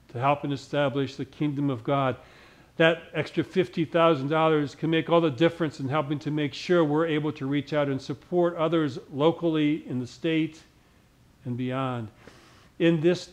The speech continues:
district, uh, we've reached out. Some of you have even been to Puerto Rico on a mission trip to help restore that beautiful country and those beautiful people after the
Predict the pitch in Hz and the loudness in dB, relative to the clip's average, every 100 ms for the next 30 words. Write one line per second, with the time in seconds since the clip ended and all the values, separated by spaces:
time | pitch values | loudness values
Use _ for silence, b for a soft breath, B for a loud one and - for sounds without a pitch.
0 | - 156 165 - 156 135 - - b b | -4 0 0 -2 -6 -6 -6 -20 b b
1 | b b - 135 139 156 170 151 185 131 | b b -10 -8 -6 2 2 2 -2 -2
2 | - 160 160 165 - 190 190 175 190 190 | -2 2 2 2 0 0 0 0 2 2
3 | 160 170 175 175 151 175 170 156 - 180 | 2 2 0 -2 2 2 2 -2 0 2
4 | 165 175 175 160 143 147 156 160 170 165 | 4 2 2 2 2 2 2 0 0 -2
5 | 143 - 139 127 139 127 156 156 160 147 | -4 -2 -4 -2 -4 -2 0 0 -2 -4
6 | - 175 175 170 156 151 120 170 170 170 | -4 0 2 4 2 0 2 2 2 0
7 | 151 - 165 156 160 147 147 - 170 156 | -8 -4 -4 -2 -2 0 -2 0 0 0
8 | - 131 160 147 139 135 139 139 143 127 | -2 -6 -4 -4 -2 0 0 -2 -4 -4
9 | 123 | -6